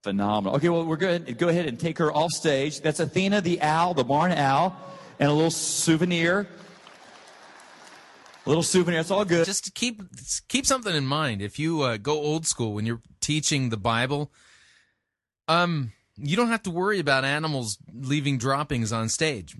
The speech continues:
Speaker 2: Just, you know, saying, you know, if, if that's, if animal droppings aren't your thing, just go old school and teach the Bible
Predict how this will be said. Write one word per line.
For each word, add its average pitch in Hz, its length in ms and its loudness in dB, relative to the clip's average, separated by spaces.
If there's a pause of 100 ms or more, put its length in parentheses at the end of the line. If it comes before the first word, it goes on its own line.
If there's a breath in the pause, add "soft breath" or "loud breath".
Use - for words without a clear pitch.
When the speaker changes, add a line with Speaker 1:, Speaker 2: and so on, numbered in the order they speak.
Speaker 2:
Just, 214 280 0
you 226 80 2
know, 185 140 2
saying, 185 500 0
you 117 80 0
know, 143 220 0
if, 143 220 -10
if 143 240 -6
that's, - 440 0
if 160 220 -2
animal 247 300 0
droppings 196 500 0
aren't 196 200 0
your 156 100 -2
thing, 190 440 0 (480 soft breath)
just - 220 2
go 247 160 0
old 208 260 -4
school 90 440 -4 (680)
and 135 160 -2
teach - 500 -2 (100)
the 170 80 -4
Bible 160 580 -2